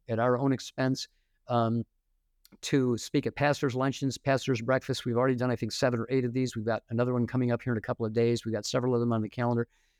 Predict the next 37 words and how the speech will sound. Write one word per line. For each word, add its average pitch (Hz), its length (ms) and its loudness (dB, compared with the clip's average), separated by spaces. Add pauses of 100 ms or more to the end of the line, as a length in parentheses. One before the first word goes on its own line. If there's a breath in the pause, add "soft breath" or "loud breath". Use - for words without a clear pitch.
(120)
So 139 220 2
we 143 200 0
are 170 100 2
going 151 240 2
throughout 143 280 0
the 131 80 -8
state 135 180 -2
of 123 80 -2
Ohio, 120 300 0
equipping 139 420 -2
pastors 127 460 -2
to 123 60 -2
know 117 120 0
how 156 180 2
to 156 80 4
respond 127 400 0
to 117 60 -2
this 120 240 -2
in 139 120 0
their 131 120 2
pulpits, 110 380 -6
how 123 140 -2
to 123 100 2
equip 120 260 -4
their, 113 220 0 (440)
their, 110 420 2
um, 104 480 0 (300)
their 117 240 2
churches, 110 640 -2 (100)
uh, 104 220 0
to 117 100 -4
stand 113 300 0
against 107 320 -2
this, - 260 -8 (340)
this, 110 320 -4 (280)
this 117 180 0
evil. 101 300 2